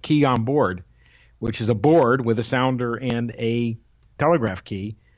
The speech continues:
that was used either for practice or some, uh, telegraphers carried them around like mechanics carry around their toolboxes today.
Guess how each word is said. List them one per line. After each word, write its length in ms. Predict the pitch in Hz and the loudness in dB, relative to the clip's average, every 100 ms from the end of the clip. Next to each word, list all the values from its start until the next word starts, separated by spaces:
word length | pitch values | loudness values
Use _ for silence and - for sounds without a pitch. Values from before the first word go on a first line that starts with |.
| _ _ _ - | _ _ _ -2
that 160 | 127 120 | 0 2
was 200 | 113 117 | -2 0
used 300 | 127 123 127 | -2 0 0
either 240 | 123 127 | 0 0
for 160 | 123 113 | -2 -4
practice 760 | 123 107 101 123 139 - - _ | -2 -2 -2 -6 -6 -10 -20 _
or 440 | 123 123 123 127 107 - - _ _ | 0 4 4 2 -2 -18 -20 _ _
some, 460 | - 143 147 147 147 | -6 0 0 0 -4
uh, 200 | 123 113 | -4 -4
telegraphers 920 | 110 120 127 131 123 - 104 110 - - _ _ _ | -2 0 0 -2 -6 -4 -2 -4 -8 -20 _ _ _
carried 300 | - 139 143 | 0 2 2
them 140 | 131 135 | 0 0
around 260 | 175 135 | 0 0
like 200 | 104 101 | -2 -4
mechanics 480 | 110 - 123 117 - | -8 -4 -2 -2 -6
carry 300 | - 123 123 | -4 0 2
around 220 | 117 117 | 2 0
their 100 | 110 | -2
toolboxes 680 | 101 135 139 143 147 - 143 | -2 -2 0 2 0 -4 -6
today. 380 | - 147 165 | -2 0 0